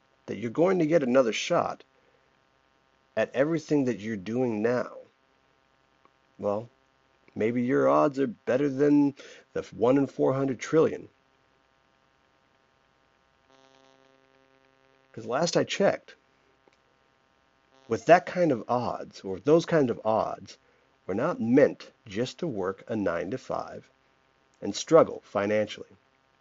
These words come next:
Never to see the world, never to form meaningful relationships,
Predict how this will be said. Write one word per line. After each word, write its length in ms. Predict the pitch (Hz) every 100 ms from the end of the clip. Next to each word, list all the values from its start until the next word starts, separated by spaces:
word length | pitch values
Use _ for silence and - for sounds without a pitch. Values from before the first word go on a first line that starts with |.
| 135 135 _ _ _ _ _ _ _
Never 520 | 110 117 139 156 175
to 120 | 170
see 300 | 156 - 135
the 100 | 139
world, 520 | 143 101 98 101 104 95
never 420 | 107 127 143 143 - - - - _
to 160 | - 107
form 420 | - 143 131 117
meaningful 580 | 131 147 156 143 151 139
relationships, 960 | 110 101 101 113 101 104 101 - -